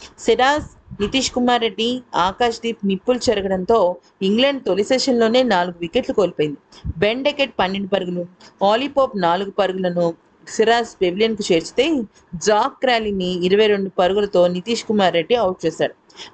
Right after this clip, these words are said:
హ్యారీ బ్రూక్ను ఆకాష్ దీప్ బౌల్ చేశాడు. క్రీజ్లోకి వచ్చిన బెన్ స్టోక్స్,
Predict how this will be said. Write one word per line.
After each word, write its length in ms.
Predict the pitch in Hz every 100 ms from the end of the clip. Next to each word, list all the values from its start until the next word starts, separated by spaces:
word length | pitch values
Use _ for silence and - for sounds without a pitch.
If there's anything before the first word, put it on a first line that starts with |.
| 208
హ్యారీ 240 | 202 277
బ్రూక్ను 580 | 254 240 233 214 208 196
ఆకాష్ 440 | 170 190 214 262
దీప్ 240 | - 202 180
బౌల్ 240 | 160 160 170
చేశాడు. 280 | 185 - 160 - - - -
క్రీజ్లోకి 520 | 226 240 262 320 320
వచ్చిన 240 | 285 285 240
బెన్ 240 | 185 190
స్టోక్స్, 680 | 196 - 226 220 - 175 170